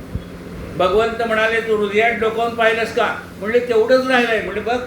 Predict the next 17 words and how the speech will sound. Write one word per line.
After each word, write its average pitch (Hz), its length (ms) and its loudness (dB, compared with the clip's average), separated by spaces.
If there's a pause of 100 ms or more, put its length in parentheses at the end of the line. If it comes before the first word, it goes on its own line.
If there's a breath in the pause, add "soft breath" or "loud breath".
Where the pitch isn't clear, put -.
(460)
इथंच 262 340 -2
बसलोय 233 340 0
मी, 185 160 -2 (840)
हृदयेत 214 600 2
तिष्ठती 262 440 -2
अर्जुन." 220 400 0 (2000)
त्याला 220 460 4
त्या 277 140 0
हृदयामध्ये 254 680 0
परमात्मा 240 580 -2
दिसला. 170 460 -4 (760)
तो 208 100 0
म्हणले, 202 240 0
"मी 214 120 2
सगळं 190 420 2
शोधलं 214 400 2
हो, 175 200 0